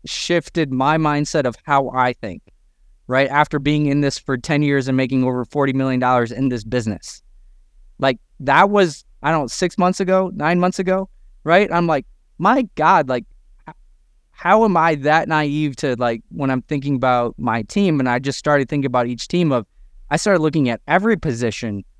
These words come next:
of leverage and where do they actually make money? And then where are they spending their time? And if you're really being honest, you probably have a lot of people that have the capability of making a lot of money per hour doing low level, low money tasks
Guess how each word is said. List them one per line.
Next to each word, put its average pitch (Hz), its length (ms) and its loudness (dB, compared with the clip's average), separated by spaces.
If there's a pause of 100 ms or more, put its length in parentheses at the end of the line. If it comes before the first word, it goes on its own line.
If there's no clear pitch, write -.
(240)
of 123 300 0
leverage 120 520 -2
and 117 160 -4
where 147 200 0
do 160 120 0
they 151 220 -4
actually 143 400 -2
make 135 300 -2
money? 147 360 0
And 135 100 0
then 123 100 -2
where 190 260 2
are 269 40 0
they 175 140 -2
spending 208 420 0
their 139 140 -2
time? 185 520 0 (920)
And 156 580 -2
if 165 180 -4
you're 165 120 0
really 190 420 2
being 160 360 0
honest, 165 500 -2 (340)
you 175 240 -2
probably 196 300 2
have 170 180 2
a 143 60 0
lot 131 380 2
of 175 180 -2
people 175 280 -2
that 143 220 0
have 143 200 -2
the 135 100 -4
capability 151 720 0
of 123 80 -2
making 139 320 -2
a 120 40 -4
lot 120 240 2
of 143 60 0
money 135 240 -2
per 135 220 -8
hour 131 420 -4 (340)
doing 135 460 0
low 147 220 4
level, 139 560 -2
low 139 240 0
money 135 400 -2
tasks 127 600 -4